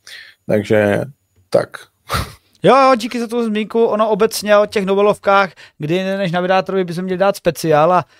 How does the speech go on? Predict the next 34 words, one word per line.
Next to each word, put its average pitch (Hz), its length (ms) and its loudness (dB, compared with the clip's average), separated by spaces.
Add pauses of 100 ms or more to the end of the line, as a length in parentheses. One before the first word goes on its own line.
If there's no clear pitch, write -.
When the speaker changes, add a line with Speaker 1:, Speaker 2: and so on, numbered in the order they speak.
(220)
Speaker 2:
tak 180 180 0
dlouho 190 420 4
jsme 208 200 2
loni 214 260 2
uvažovali 202 640 0
a - 100 -2
odkládali 196 520 0
ten 220 160 -2
speciál 160 720 -2
o 175 100 -6
Nobelovský, 175 680 0 (340)
až - 300 2
jsou - 480 0
Nobelovky 214 440 4
<laughs> - 60 0
dva 226 120 4
tisíce 190 420 0
dvacet 196 340 2
tři, 156 340 -4
takže 135 360 -2 (1400)
ok, 262 120 -6
<laughs> 240 1200 0
tak, 208 160 -6 (680)
tak 220 180 2
na 220 100 0
ně 185 140 0
přeskakujeme 185 920 -4 (260)
a 190 220 -2
mohli 196 180 0
bychom 165 240 -6
je 170 80 -2
probrat 180 360 -4 (200)
ty. 127 200 -4 (1040)
Speaker 1:
Tak. - 300 -2